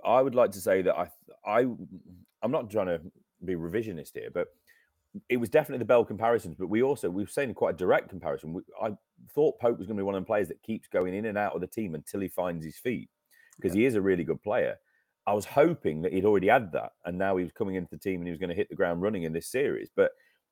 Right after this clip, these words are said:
Speaker 1: he's not there. And I, I think they need to take him out the firing line. Now, who, where you go as an alternative, again, like the opener, isn't overly astounding. What, you know, Dan Lawrence, is it? You
Speaker 2: Yep.
Speaker 1: could play Zach Crawley down there as well, i-, if you, uh, if you chose to.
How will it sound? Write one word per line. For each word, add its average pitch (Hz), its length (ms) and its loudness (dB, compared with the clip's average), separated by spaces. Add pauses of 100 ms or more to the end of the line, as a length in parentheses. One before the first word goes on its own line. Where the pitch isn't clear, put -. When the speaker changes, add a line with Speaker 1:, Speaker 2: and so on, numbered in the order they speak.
(120)
Speaker 1:
he's 127 220 -2
not 143 220 0
there. 85 400 2 (340)
And 101 100 -2
I, 104 120 0
I 113 80 2
think 135 260 0
they 120 100 -2
need 113 200 -2
to - 60 -18
take 98 200 2
him 95 80 -4
out 90 100 0
the - 60 -6
firing 107 400 0
line. 64 240 -4 (920)
Now, 98 260 2 (180)
who, 120 180 0
where 117 220 4
you 131 180 -2
go 98 360 2 (120)
as 90 120 -4
an 92 80 -6
alternative, 85 760 -4 (840)
again, 95 360 6
like 87 200 0
the 90 120 4
opener, 64 380 2 (100)
isn't 123 340 -2 (140)
overly 113 400 2
astounding. 113 680 -4
What, 80 220 -6
you 104 120 -4
know, 80 60 -6
Dan 107 220 2
Lawrence, 127 360 0
is 139 100 -6
it? 165 180 -4 (460)
You 117 120 2
Speaker 2:
Yep. - 80 0
Speaker 1:
could 127 160 4
play 123 160 8
Zach 117 240 2
Crawley 156 300 4
down 78 240 2
there 71 180 -2
as 82 100 -4
well, 104 360 0
i-, 95 140 0
if - 200 -8
you, 82 240 0
uh, 82 60 4
if 71 160 -4
you 87 80 -6
chose 98 360 -2
to. 57 180 -6